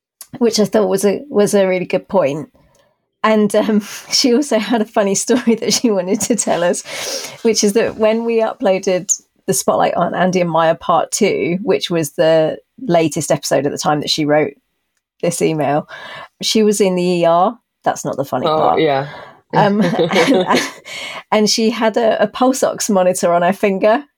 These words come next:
Speaker 2: Yeah,
Speaker 1: And
Speaker 2: yeah, yeah.
Speaker 1: she checked her phone to <laughs> see what time it was and saw the notification that our new episode was up, and she got so <laughs> excited that her heart rate spiked, and one of the nurses <laughs> came running over to her
Speaker 2: Yeah.
Speaker 1: because she,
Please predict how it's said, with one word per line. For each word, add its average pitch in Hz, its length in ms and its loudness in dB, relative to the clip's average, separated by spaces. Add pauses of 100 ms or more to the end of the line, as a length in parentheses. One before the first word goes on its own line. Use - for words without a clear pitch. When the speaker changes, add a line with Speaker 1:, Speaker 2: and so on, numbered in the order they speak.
(480)
Speaker 2:
Yeah, 165 220 2
Speaker 1:
And 214 100 6
Speaker 2:
yeah, 214 100 4 (220)
yeah. 156 80 -14 (320)
Speaker 1:
she 247 240 0
checked 254 260 0
her 247 140 2
phone 196 420 0
to 220 300 2
<laughs> 262 180 -2
see 240 220 0
what 202 180 4
time 214 300 0
it 110 100 -2
was 156 420 0 (140)
and 208 260 2
saw 220 320 0
the 208 80 0
notification 202 760 0
that 156 140 0
our 185 120 2
new 190 180 -2
episode 208 440 -2
was - 160 -4
up, 165 160 0
and 190 120 -2
she 214 120 -2
got - 180 2
so - 220 -2
<laughs> - 0 -
excited - 640 -2
that - 180 0
her 220 120 -2
heart - 360 0
rate 269 300 -2
spiked, - 640 -4 (420)
and 254 180 2
one 240 160 2
of 233 80 2
the 226 60 0
nurses 269 520 2
<laughs> - 20 -18
came 220 260 0
running 214 340 2
over 208 360 0
to - 260 -2
her 175 160 4
Speaker 2:
Yeah. 147 220 2
Speaker 1:
because 220 180 -2
she, - 180 0